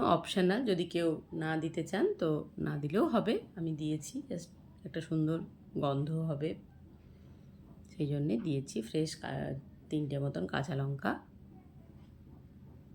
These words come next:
হয়ে গেছে। এবার প্যান বসিয়ে দিয়েছি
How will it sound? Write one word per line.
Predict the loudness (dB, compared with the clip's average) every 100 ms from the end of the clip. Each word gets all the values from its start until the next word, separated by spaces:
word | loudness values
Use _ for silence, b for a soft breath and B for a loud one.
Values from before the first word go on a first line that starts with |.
| -18 -18 -18 -16 -14 -16 -16 -20 -20 -20 -20 -18 -18 -20 -20 -20 -20 -20 -20 -20 -20 -20 -20 -20 -20 -20 -20 2
হয়ে | 4 6
গেছে। | 4 2 4 6
এবার | 8 6
প্যান | 8 8 8
বসিয়ে | 6 2 0
দিয়েছি | 2 0 0